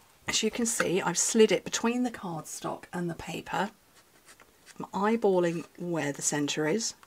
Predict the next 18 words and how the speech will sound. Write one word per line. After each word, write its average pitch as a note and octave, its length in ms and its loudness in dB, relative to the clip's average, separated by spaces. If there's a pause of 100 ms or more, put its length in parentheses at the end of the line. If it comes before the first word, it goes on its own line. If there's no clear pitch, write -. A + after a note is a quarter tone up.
(140)
which F3+ 140 -6
is E3 80 -6
about D#3 280 0
there. F3+ 280 2
I'm - 120 -4
gonna - 180 6 (240)
get - 160 -4
my - 80 -6
paper A3 360 4
piercer, E3+ 600 0 (840)
do G3+ 220 8
my F3+ 180 8
best G#3 420 4
not G#3 300 6
to - 200 2
puncture F3 360 -2
my D#3 140 -2
finger D#3 400 -2